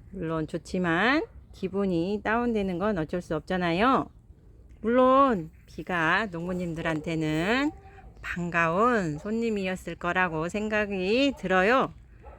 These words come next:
그래도 햇님을 보니까 먼저 기분이 업되는 건 사실인 것 같습니다. 그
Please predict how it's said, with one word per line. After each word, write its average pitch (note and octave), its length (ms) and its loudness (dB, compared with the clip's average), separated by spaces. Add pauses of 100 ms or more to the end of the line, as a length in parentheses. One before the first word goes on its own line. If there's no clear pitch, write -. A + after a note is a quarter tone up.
(380)
그래도 G#3 800 2 (240)
햇님을 B3 560 0
보니까 E3+ 880 0 (760)
먼저 E3 680 2
기분이 E3+ 800 -2
업되는 D#3 580 -2
건 B3 340 2 (1080)
사실인 G#3 360 -2
것 D#3+ 140 -4
같습니다. F3+ 580 0 (340)
그 A3 840 4